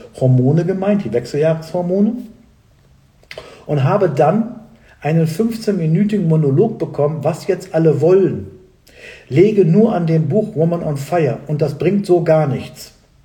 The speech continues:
Klingt also nicht recht offen für derartige Dinge. Ich bin achtundvierzig. Was ist das? Das Buch ist sehr gut. Woman on Fire, das ist von dieser Frauenärztin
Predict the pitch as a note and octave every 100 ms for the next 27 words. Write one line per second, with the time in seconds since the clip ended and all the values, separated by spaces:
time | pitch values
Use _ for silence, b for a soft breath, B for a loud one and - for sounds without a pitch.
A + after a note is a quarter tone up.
0 | _ _ - G3 - D#3+ D#3 G3 - F3
1 | E3 G3+ G3+ G3+ F3+ D#3+ D#3 D#3 C#3 C3+
2 | F3+ G3+ G3+ - E3 C#3+ - C3 - -
3 | - B B B B B B D#3 F3+ A3
4 | D#3+ C3 - C3 G3 A#3 F#3 D#3+ C3+ C4+
5 | A#3 - B B B _ _ _ B2 G#3
6 | A3 D#3+ C#3+ - A3+ F3 C#3+ C3+ - -
7 | E3 D3+ C3+ D3 C3+ C#3+ C3+ - A2 C3
8 | D#3+ F#3+ G3 - A#3+